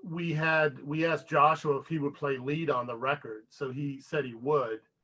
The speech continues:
So we finished the record, and we actually had a, uh, listening party at that studio,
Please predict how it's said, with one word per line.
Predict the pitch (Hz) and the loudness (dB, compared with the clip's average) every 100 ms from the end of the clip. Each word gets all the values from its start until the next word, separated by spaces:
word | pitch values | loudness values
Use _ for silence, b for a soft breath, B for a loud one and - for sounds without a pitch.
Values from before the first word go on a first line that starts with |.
| _ _ _ _ | _ _ _ _
So | - | -2
we | 160 196 | 2 2
finished | 190 208 208 - | 4 4 4 2
the | 180 | 2
record, | 147 156 156 156 131 117 - _ 151 | 6 4 4 2 0 -4 -18 _ -6
and | 139 131 127 127 | -4 -4 -6 -6
we | 151 | 0
actually | 156 151 151 139 | 0 0 -2 -2
had | 131 143 135 131 | -2 -2 -2 -4
a, | 123 120 | -6 -6
uh, | 117 117 | -6 -4
listening | 139 160 160 143 | -2 -2 -2 -4
party | - - 117 123 | -2 -4 -4 -8
at | 135 131 | -6 -6
that | 139 120 | -6 -10
studio, | - - 123 127 139 143 147 | -12 -14 -12 -4 -4 -2 -4